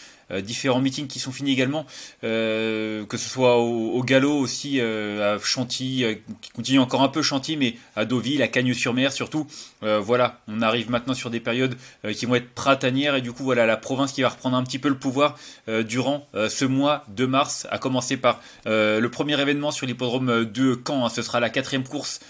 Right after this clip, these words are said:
euh, de cette réunion un, le prix de Saint-Étienne qui est prévu à treize heures cinquante. Comme vous le voyez, euh, des chevaux d'âge, hein, six à onze ans n'ayant pas gagné trois cent cinq mille euros, on a affaire à un lot de qualité, mine de rien,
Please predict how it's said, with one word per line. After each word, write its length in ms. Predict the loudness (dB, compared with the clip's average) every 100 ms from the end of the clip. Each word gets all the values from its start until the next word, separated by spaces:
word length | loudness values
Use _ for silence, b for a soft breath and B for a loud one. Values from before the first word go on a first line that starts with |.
| B
euh, 80 | -8
de 100 | -6
cette 220 | -4 -4
réunion 380 | -2 0 0 2
un, 20 |
le 140 | 0 0
prix 160 | -4
de 100 | -4
Saint-Étienne 540 | -2 -2 -2 -2 -2 -2
qui 100 | -4
est 20 |
prévu 360 | 0 0 0 B B B
à 100 | 4
treize 220 | 4 0
heures 120 | 0 -2
cinquante. 420 | -2 -2 -4 -12 _
Comme 160 | -2 -2
vous 100 | 0
le 80 | 0
voyez, 380 | 2 4 2 -2 B B -4
euh, 160 | 0
des 140 | 0 0
chevaux 180 | 0 4
d'âge, 240 | 4 4
hein, 100 | 0
six 400 | -2 -4 -4 -6 B B B 2
à 100 | 2
onze 240 | 2 -2
ans 80 | 0
n'ayant 160 | -2
pas 160 | 0 0
gagné 420 | 0 0 0 -2
trois 200 | 0 -2
cent 120 | -2
cinq 260 | -2 -2 -2
mille 120 | 0
euros, 160 | 0 0
on 120 | 0
a 60 | 0
affaire 280 | 0 0 2
à 80 |
un 40 | 2
lot 100 | 0
de 100 | -2
qualité, 400 | 0 -2 -2 -4
mine 160 | -4
de 60 | 0
rien, 260 | 2 2